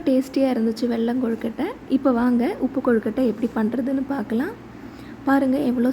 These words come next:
சாஃப்டா இருக்குன்னு. நல்லா சூடா இருக்கு. இது பண்றதுக்கு ஒரு கப்பு அவல் எடுத்திருக்கிறேன். இன்னைக்கு நான் வந்து திக்கு அவல் தான் எடுத்திருக்கிறேன். நீங்க வந்து தின் அவல் கூட எடுத்துக்கலாம். அந்த அவல் வந்து ஒரு மிக்ஸி ஜார்ல போட்டு கொர கொரப்பா அரைச்சு எடுத்துக்கணும்.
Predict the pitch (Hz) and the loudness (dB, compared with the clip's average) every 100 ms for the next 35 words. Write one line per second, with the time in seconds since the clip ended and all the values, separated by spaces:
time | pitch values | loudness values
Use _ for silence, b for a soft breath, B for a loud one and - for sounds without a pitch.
0 | 254 233 220 - 240 233 226 208 269 494 | 0 -2 -2 -2 -2 0 -2 -2 -2 -4
1 | - - - - - - 226 214 285 - | -10 -18 -20 -20 -20 -8 0 2 2 0
2 | 240 240 269 262 - 240 403 - - - | 0 2 2 2 -2 -2 -2 -4 -14 -20
3 | B B B - 320 311 269 254 240 226 | B B B 0 2 2 0 2 0 2
4 | 359 - 262 302 302 233 - 311 440 349 | 0 4 4 4 2 -2 0 -2 0 -2
5 | 233 226 240 240 214 226 214 240 339 587 | -2 0 2 0 0 -4 -4 -4 -4 -6
6 | B B B B - 294 277 262 247 233 | B B B B -2 0 2 4 4 4
7 | 247 - - 269 - 381 320 240 226 220 | 2 0 -2 -4 0 0 2 2 2 2
8 | 254 220 220 220 320 427 294 269 262 262 | 0 -2 -4 -4 -4 -2 -2 0 0 0
9 | 330 302 269 277 254 233 226 247 226 - | 0 0 2 2 2 2 0 0 0 -2
10 | 214 214 277 - - B B B B B | -4 -2 -4 -4 -14 B B B B B
11 | - 285 294 277 285 262 226 311 320 254 | 0 2 4 4 2 4 4 4 2 2
12 | 240 - 285 277 247 233 220 220 220 294 | 0 0 -2 2 2 2 0 -2 -2 0
13 | 370 - 247 269 262 220 - 294 247 226 | -2 0 2 2 2 0 -2 0 0 0
14 | - 233 190 214 220 262 | 2 0 2 -2 0 0